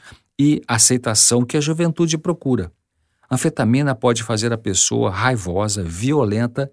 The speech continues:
e pode matar. Adquire-se alto valor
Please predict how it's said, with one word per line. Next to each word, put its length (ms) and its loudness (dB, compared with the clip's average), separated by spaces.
e 100 0
pode 320 -6
matar. 500 -2
Adquire-se 760 0
alto 300 -4
valor 520 -2